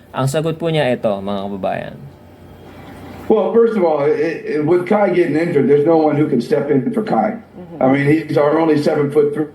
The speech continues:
Speaker 2: player.
Speaker 3: Mm-hmm.
Speaker 2: So if he goes out of a tournament, we're, we're, we're toast already. <laughs>
Speaker 3: Mm-hmm. <laughs>
Speaker 2: So it's not, you know, if there were a lot of seven-foot players to, uh, choose from,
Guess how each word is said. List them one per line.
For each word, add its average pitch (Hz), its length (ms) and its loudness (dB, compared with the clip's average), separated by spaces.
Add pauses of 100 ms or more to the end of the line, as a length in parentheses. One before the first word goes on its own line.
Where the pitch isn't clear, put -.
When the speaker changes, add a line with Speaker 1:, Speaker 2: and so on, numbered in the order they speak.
(420)
Speaker 2:
player. 147 320 -2
Speaker 3:
Mm-hmm. - 280 -14
Speaker 2:
So 143 320 2
if 139 80 0
he 214 100 4
goes 175 260 2
out 160 200 2
of 139 80 -2
a - 80 -4
tournament, 147 340 2
we're, 175 220 2
we're, 160 640 2
we're 151 300 2
toast 160 460 0
already. 143 600 2
<laughs> - 80 -20 (100)
Speaker 3:
Mm-hmm. 185 1040 -2
<laughs> - 80 -16
Speaker 2:
So 156 160 4
it's 151 160 2
not, 185 240 -2
you 175 80 2
know, 147 400 0
if 185 240 -2
there 196 160 2
were 185 160 4
a 175 80 2
lot 185 160 2
of 170 320 0
seven-foot 180 800 -2
players 175 480 2
to, 156 300 4
uh, 143 120 -2
choose 175 300 4
from, 208 480 0